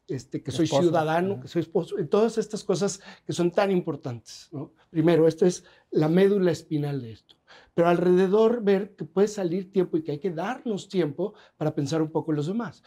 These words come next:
Speaker 1: ¿Qué es eso? Ver las causas más importantes que están sucediendo, hacerte del equipo más maravilloso que haya, porque no somos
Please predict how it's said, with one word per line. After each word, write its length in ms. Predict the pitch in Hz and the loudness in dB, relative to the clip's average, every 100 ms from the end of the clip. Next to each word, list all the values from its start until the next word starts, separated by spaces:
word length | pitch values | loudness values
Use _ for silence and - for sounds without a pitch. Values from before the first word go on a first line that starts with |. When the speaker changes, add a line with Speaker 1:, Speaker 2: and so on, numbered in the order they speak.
| - | -14
Speaker 1:
¿Qué 120 | - 208 | -2 0
es 120 | 240 | 0
eso? 280 | 240 151 117 - - | -2 -4 -10 -8 -2
Ver 140 | 175 | 0
las 160 | 240 - | 0 0
causas 340 | 220 220 202 | 0 0 -2
más 220 | 208 202 | -2 -2
importantes 540 | 226 202 175 196 208 - | -4 -6 -4 -4 -4 -6
que 100 | 185 | -6
están 200 | - 180 | -4 -4
sucediendo, 600 | 185 151 156 160 196 269 - - | -4 0 2 2 2 0 -4 -6
hacerte 440 | - 156 220 226 302 | -2 2 2 4 4
del 120 | 226 | 4
equipo 320 | 196 220 226 | 4 2 2
más 220 | 220 208 | 4 2
maravilloso 680 | 220 196 170 160 175 175 214 | 2 2 2 0 -2 -2 -4
que 80 | 175 | -2
haya, 200 | 165 180 | -2 -4
porque 240 | - 170 | -8 -6
no 120 | 170 | -4
somos 460 | 170 190 180 156 151 | -4 -4 -6 -8 -10